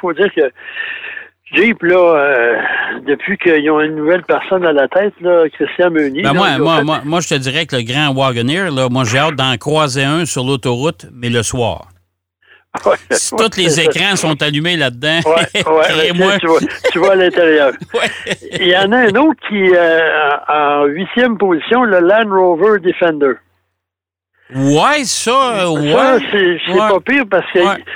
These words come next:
Speaker 1: parce
Speaker 2: ouais.
Speaker 1: que là, ils ont pris une affaire ultra, ultra, ultra classique, là,
Speaker 2: Ouais.
Speaker 1: genre rétro des années cinquante.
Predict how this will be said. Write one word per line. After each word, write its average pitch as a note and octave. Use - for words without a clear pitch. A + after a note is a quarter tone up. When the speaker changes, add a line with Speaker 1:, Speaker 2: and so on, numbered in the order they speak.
Speaker 1:
parce E3+
Speaker 2:
ouais. G#3
Speaker 1:
que A#3
là, C#4+
ils C4
ont G3+
pris C4+
une F3
affaire A3+
ultra, G3+
ultra, G3
ultra F#3
classique, E3+
là, G3+
Speaker 2:
Ouais. E3
Speaker 1:
genre F3+
rétro F#3
des F3+
années E3+
cinquante. F#3